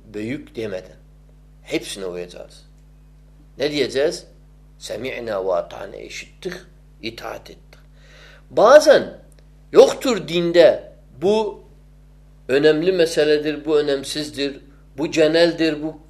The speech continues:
cüzidir. Din bir bütündür. Şeriat paketi bir bütündür. Bunların hepsine inanacağız.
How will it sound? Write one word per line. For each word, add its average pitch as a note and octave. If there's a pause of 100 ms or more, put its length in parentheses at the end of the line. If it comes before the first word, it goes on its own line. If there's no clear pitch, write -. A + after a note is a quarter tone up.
(120)
cüzidir. C#3+ (500)
Din G3
bir E3
bütündür. A#2+ (420)
Şeriat C#3+
paketi C#3+
bir E3+
bütündür. A2+ (760)
Bunların A#2+
hepsine D3+
inanacağız. G#2